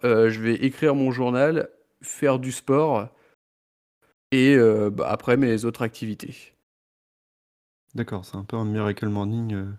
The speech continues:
Speaker 2: pas mi-, pas morning et adaptable,
Speaker 1: E-,
Speaker 2: quoi.
Speaker 1: exactement. Et en fait, c'est juste, oui, je, ça peut être Miracle Afternoon, Mi-, Miracle Night, euh,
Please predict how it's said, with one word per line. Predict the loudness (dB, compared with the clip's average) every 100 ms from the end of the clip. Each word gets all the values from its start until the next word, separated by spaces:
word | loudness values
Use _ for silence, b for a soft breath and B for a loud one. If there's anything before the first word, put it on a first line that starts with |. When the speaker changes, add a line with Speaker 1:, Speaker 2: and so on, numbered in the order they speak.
| _ _ _ _
Speaker 2:
pas | 0
mi-, | 0 -2 -6 -2
pas | 2
morning | 4 4 4 4 2
et | 0 -4 _ _
adaptable, | -2 0 2 -2 -6 -8
Speaker 1:
E-, |
Speaker 2:
quoi. | -10 -14 _ -2
Speaker 1:
exactement. | 0 4 2 4 0 2 0 2
Et | 4 4 4 4 2 2 2 2 2 0 0 -2 -2 -4 -6 -10 -6
en | -2
fait, | 0 -2 -6 -18
c'est | -16 -4 -4
juste, | -2 -4 -8 -12 -18 _ _ -8
oui, | -4
je, | -2 -2 -2 -2 -4 -4 -6
ça | -8 -6
peut | -4
être | -2
Miracle | 2 2 2 0 0
Afternoon, | -2 -2 -2 0 -2 -2 0
Mi-, | -2 -2
Miracle | 0 2 2 2 0
Night, | 2 4 2 2
euh, | 0 0 -2